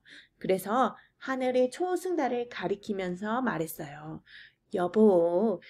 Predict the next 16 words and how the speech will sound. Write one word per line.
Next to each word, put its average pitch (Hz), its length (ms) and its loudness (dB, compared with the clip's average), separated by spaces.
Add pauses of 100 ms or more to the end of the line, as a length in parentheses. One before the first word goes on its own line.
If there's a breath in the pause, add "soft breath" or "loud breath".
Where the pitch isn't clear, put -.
(100 loud breath)
저 233 180 2
달처럼 240 720 -4
생긴 262 420 -6
걸 214 220 0
사다가 269 640 -6
주세요." 185 880 -6 (420 soft breath)
남편은 190 760 0 (280 soft breath)
장에 202 600 0
도착해서 208 800 -2 (260 loud breath)
이것저것을 175 1200 -2
샀어요. 269 640 -4 (420 loud breath)
아내가 233 680 6
부탁한 240 720 0
물건이 220 480 6
뭐였지? 208 1000 10 (320)
아, 233 640 0